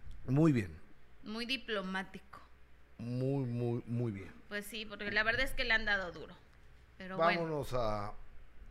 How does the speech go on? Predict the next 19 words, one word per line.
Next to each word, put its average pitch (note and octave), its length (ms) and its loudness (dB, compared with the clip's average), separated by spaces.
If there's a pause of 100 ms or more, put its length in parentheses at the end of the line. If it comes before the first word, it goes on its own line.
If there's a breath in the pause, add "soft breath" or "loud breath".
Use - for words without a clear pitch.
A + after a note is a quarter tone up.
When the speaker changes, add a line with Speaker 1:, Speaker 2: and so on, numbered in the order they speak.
Speaker 1:
ah, G#3 160 10
bueno, F3+ 240 6 (480)
entonces, D#3 560 0 (1600)
Gloria E3+ 420 2
Trevi A#2+ 320 4 (960)
dejó C3 320 2
a - 20 6
Universal, B2+ 680 2
a F#2+ 60 -4
su F#2 80 -10
compañía G#2 380 0
de A2+ 80 2
discos, A2 360 -4
que - 120 -12
estuvo G#2+ 260 -8
muchos G#2 320 -8
años G#2 260 -4
con A2 200 -4
ella, F#2+ 220 -4